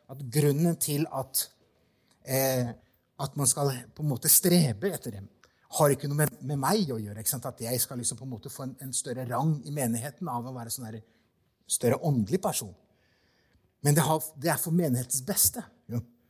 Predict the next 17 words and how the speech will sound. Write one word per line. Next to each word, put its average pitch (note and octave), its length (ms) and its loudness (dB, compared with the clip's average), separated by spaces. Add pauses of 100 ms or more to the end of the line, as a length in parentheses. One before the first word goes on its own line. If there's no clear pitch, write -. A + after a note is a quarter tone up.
(1120)
Fordi, D3 480 2
fordi D#3+ 160 -2
Paulus D3+ 320 2
så C#3+ 160 0
at C#3 100 -8
for E3+ 240 0
menigheten C#3+ 680 2
i D3+ 80 -6
Korint E3+ 360 2
så E3 180 -2 (100)
trenger C#3+ 360 -2
de E3 120 -2
flere A#2+ 320 -4
profetiske A#2 640 -8
gaver, C3+ 300 -6
for E3+ 180 0
eksempel, E3 400 0